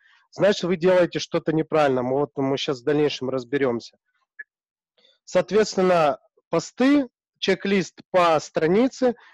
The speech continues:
и далее, а, выбирайте себе товарища, который будет вас, а, мотивировать, и которого будете мотивировать вы. И т-, так далее работаем. Для чего сделаны пиар-чаты? А, как Олег говорил, вот,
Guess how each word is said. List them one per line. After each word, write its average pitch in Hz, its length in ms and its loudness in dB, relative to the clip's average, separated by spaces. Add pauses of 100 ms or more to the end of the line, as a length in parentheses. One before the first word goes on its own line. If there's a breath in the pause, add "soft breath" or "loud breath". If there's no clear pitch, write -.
(140 soft breath)
и 170 100 0
далее, 196 520 4
а, 147 300 2
выбирайте 165 560 0
себе 151 260 -4
товарища, 143 540 -2
который 170 400 -2
будет 151 400 -8
вас, 156 420 -4
а, 143 260 -2
мотивировать, 139 640 -4 (280 loud breath)
и 147 80 -8
которого 180 500 0
будете 160 360 -2
мотивировать 143 680 -2
вы. 131 240 -4 (840)
И 160 180 -4 (160)
т-, 156 200 0
так 165 240 -2
далее 143 520 0
работаем. 147 540 -2 (280 loud breath)
Для 165 120 0
чего 214 320 0
сделаны 190 440 2
пиар-чаты? 165 760 -2 (420 soft breath)
А, 139 220 0
как 196 260 -2
Олег 208 240 2
говорил, 196 640 0
вот, 160 300 -4